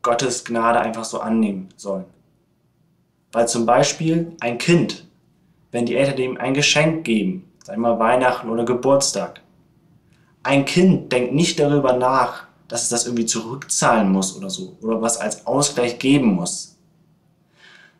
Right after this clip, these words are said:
Das ist ja eher was, was wir als Erwachsene machen, dass wir sagen, okay, du hast mir was gegeben, dann muss ich dir was zurückgeben. Und wenn ich ihm was zurückgebe, ne, dann muss er mir wieder was geben. Das ist ja oft so ein Denken, was wir haben.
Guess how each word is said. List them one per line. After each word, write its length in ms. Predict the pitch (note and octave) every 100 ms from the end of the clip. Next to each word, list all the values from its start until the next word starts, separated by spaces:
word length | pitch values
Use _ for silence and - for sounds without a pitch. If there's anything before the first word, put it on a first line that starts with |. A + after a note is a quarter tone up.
| _ _ _ _ _
Das 200 | A#2+ B2
ist 120 | C3
ja 80 | C3
eher 240 | B2+ C3 B2+
was, 140 | B2+
was 100 | B2
wir 80 | B2
als 120 | A#2
Erwachsene 440 | A#2+ A#2 A#2 B2 G#2+
machen, 160 | G2+
dass 120 | A2
wir 60 | A2
sagen, 320 | A#2 A2+ A#2
okay, 460 | A2 C3 C3+ C#3+ - - - -
du 120 | C3+
hast 180 | C#3+ C#3+
mir 100 | B2+
was 180 | B2 A#2+
gegeben, 580 | A#2+ C#3+ F3+ G#3 - - _ _ _ -
dann 120 | B2
muss 120 | B2
ich 180 | A#2 -
dir 160 | D3 E3
was 180 | F3+ F#3
zurückgeben. 640 | F3+ - F3+ F#3 G3+ - - _ _ _ -
Und 60 |
wenn 100 | C3+
ich 200 | C3+ -
ihm 140 | D3 D#3+
was 180 | D#3 D#3
zurückgebe, 760 | D#3 D3+ D3+ D3+ D3+ D3+ D3+ - _
ne, 200 | B2 C3+
dann 160 | B2+ B2+
muss 140 | B2+
er 180 | - C#3
mir 120 | D3+
wieder 200 | D3 D3
was 220 | C3+ C3+ -
geben. 400 | C3+ C3 B2+ - _ _
Das 200 | - -
ist 100 | C3+
ja 100 | C#3
oft 160 | B2 A#2+
so 60 |
ein 140 | B2 B2+
Denken, 240 | B2+ A#2+
was 200 | A#2+ -
wir 160 | A#2+ A#2
haben. 440 | B2+ B2 G2+ F#2